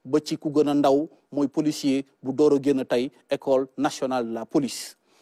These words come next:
Noonu it la ñuy xoolee corps bu mel ni sapeur pompier yi ci taxawaay bu ñu am ci réew mi,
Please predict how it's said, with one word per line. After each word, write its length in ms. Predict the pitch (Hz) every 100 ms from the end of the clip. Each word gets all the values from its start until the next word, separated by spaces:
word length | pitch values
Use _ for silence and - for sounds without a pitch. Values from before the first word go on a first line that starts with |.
| _ _ _
Noonu 380 | 147 208 233 269
it 120 | 269
la 120 | 185
ñuy 140 | 196 190
xoolee 420 | - 214 139 95 _ _ _ _ _
corps 280 | - 208 208
bu 140 | 185 208
mel 240 | 202 196
ni 240 | 214 254 -
sapeur 420 | - - 262 240 220
pompier 340 | 220 175 147 131
yi 180 | 110 113 _ _ -
ci 120 | 175
taxawaay 500 | - 214 240 226 196
bu 120 | 175
ñu 80 | 226
am 160 | 196 220
ci 120 | -
réew 220 | 190 185 151
mi, 200 | 123